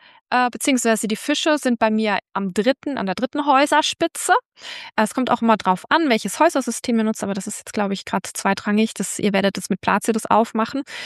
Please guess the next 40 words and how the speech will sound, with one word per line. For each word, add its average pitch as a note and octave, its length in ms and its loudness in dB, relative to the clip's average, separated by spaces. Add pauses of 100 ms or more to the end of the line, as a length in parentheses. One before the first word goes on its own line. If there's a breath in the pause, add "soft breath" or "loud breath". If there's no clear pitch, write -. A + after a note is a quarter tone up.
(140)
Bei G#3+ 100 2
mir A3+ 200 6
ist A3+ 100 0
auf F#3 140 -6
jeden G#3 140 0
Fall, F#3 220 2 (480 loud breath)
ähm, F#3+ 400 0
drittes - 440 0
Haus D4 400 4
mit B3 160 0
den G#3 100 0
Fischen D#4 500 -4 (160)
involviert, B3+ 720 2
beziehungsweise A#3+ 640 -2
die G#3 60 -2
Fische - 320 -4
sind G#3+ 240 -4
an G#3 80 -2
der G3+ 100 0
dritten - 220 -6
Häuserspitze. A3 580 -2 (500 loud breath)
Und A#3+ 720 4
ja, D4+ 240 6
bei A3 120 4
mir, C4 500 2 (100)
das, - 280 -6
oder F#3+ 260 -4
beziehungsweise G#3+ 480 -2
das - 60 -12
dritte G3+ 220 -4
Haus, B3+ 260 4
da G#3+ 80 -2
geht's - 340 -2
viel G#3 220 2
um, G3+ 320 0
äh, G3 200 2 (260 loud breath)
Denken C4+ 800 4 (520 loud breath)
oder G#3 640 4
auch, F#3 580 0
ähm, F#3 360 -2